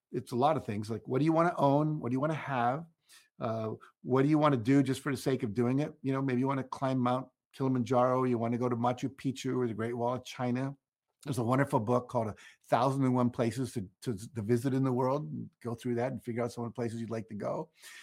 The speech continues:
And also for fun and recreation, can include, like, learning ten jokes so you can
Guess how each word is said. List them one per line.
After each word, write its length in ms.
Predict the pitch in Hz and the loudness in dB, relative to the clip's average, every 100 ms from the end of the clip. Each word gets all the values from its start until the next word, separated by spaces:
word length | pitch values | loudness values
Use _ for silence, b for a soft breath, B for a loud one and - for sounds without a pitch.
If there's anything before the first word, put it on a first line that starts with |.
| B | B
And 400 | 139 135 135 135 - B B | -2 2 2 2 -4 B B
also 640 | 139 151 156 151 147 143 - b - | 2 2 6 6 6 2 -4 b -12
for 100 | 127 | -4
fun 200 | - 147 | 4 4
and 100 | 143 | 6
recreation, 840 | 139 139 139 131 139 - 139 143 - b - | 2 2 0 2 0 0 -2 -2 -6 b -4
can 100 | 143 | -2
include, 380 | 131 156 147 135 | 0 2 2 4
like, 180 | 131 - | 2 0
learning 440 | 127 143 147 143 147 | 0 2 4 0 -2
ten 260 | - 170 147 | 0 2 4
jokes 380 | 170 165 113 - | 2 2 -2 -4
so 80 | |
you 80 | 120 | -4
can 300 | 131 123 123 | 0 0 0